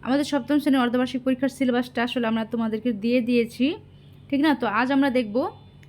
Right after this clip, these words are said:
আমাদের যে প্রথম অধ্যায়ে একশো পার্সেন্ট কমন উপযোগী যে প্রশ্ন উত্তরগুলো, সেগুলো আমি তোমাদের দিয়ে দিব, যেগুলো তোমাদের হান্ড্রেড পার্সেন্ট পড়লে এখান থেকে আসবে ইনশাল্লাহ। তো দেখো, আমি তোমাদেরকে উত্তরগুলো দেখিয়ে দিচ্ছি, তোমরা অবশ্যই সেগুলো ভালো করে পড়বে,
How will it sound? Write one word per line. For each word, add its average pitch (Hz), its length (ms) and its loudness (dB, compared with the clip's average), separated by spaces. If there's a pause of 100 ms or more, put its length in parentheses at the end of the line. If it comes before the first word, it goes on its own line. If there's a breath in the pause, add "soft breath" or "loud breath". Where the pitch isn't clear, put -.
আমাদের 247 360 0
যে 262 60 -4
প্রথম 302 320 0
অধ্যায়ে 277 320 2
একশো 269 280 -4
পার্সেন্ট 262 300 0
কমন 262 220 2
উপযোগী 254 340 0
যে 247 80 -2
প্রশ্ন 247 320 0
উত্তরগুলো, 240 360 -2
সেগুলো 254 260 0
আমি 233 80 0
তোমাদের 226 300 -4
দিয়ে 226 180 0
দিব, 226 260 -4
যেগুলো 226 340 0
তোমাদের 226 300 -4
হান্ড্রেড 226 260 -4
পার্সেন্ট 240 400 -2
পড়লে 233 160 0
এখান 233 160 -2
থেকে 226 220 -6
আসবে 202 360 -4
ইনশাল্লাহ। 214 480 -8 (1600)
তো 262 80 -10
দেখো, 285 240 -6
আমি 330 300 -6 (140)
তোমাদেরকে 240 440 -6
উত্তরগুলো 254 420 -6
দেখিয়ে 233 320 -4
দিচ্ছি, 254 500 -6 (880)
তোমরা 262 180 -6
অবশ্যই 285 260 -10
সেগুলো 285 280 -8
ভালো 233 220 -8
করে 269 340 -8
পড়বে, 208 360 -6